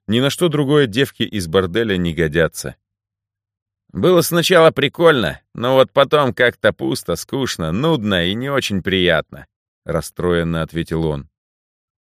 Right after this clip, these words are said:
«В этом и заключается разница. Девкам в борделе нужно отработать свои деньги, и все. Да, они могут классно использовать свое тело и умело довести мужика до оргазма,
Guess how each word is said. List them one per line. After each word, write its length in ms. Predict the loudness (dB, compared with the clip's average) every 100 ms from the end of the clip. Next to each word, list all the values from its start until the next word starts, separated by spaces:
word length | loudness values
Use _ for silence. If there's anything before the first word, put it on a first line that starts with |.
| _ -8
«В 180 | 0
этом 300 | 2 2 0
и 40 | 0
заключается 840 | -2 -4 -4 2 4 4 4 2
разница. 720 | 4 4 2 -6 -8 -12 -16 _
Девкам 520 | -6 0 0 0 -4 -2
в 80 |
борделе 480 | 2 2 4 2 2
нужно 340 | 0 -2 -2 -2
отработать 540 | 0 2 2 0 -4
свои 260 | -4 -4 -2
деньги, 380 | -2 -2 -4
и 220 | -4 -4 -6
все. 460 | -4 -2 0 0 -6 _ _ _ _
Да, 500 | -6 2 4 4 4
они 240 | 2 0 0
могут 340 | 0 0 -2
классно 480 | -2 0 0 -2 -4
использовать 580 | -4 -4 -2 0 0 0
свое 260 | -2 -2
тело 400 | -2 0 2 0
и 180 | -2 -4
умело 380 | -2 0 2 2
довести 440 | 2 -2 -4 -4
мужика 420 | -2 -2 -2 0
до 160 | 2 0
оргазма, 580 | 0 0 0 0 -4